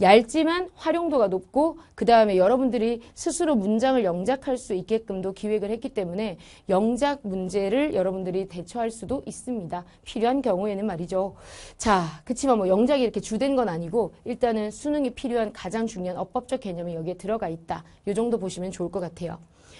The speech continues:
자, 이제 마지막이에요. 이제 그러면 파이널로 넘어왔어요. 이제 어느새 우리가 또 수-, 수능을 앞두고 있어요.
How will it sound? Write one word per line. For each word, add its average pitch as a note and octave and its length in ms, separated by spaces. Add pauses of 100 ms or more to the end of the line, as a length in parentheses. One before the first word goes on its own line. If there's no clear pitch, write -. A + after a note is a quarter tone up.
(540)
자, B3 180
이제 A3+ 400
마지막이에요. F3 680
이제 A3 200
그러면 G#3+ 560 (240)
파이널로 E4 460
넘어왔어요. F3+ 720
이제 G3+ 120
어느새 C4 420
우리가 F3+ 360
또 E3+ 120
수-, - 220
수능을 D#4 320
앞두고 G#3+ 420
있어요. F3 380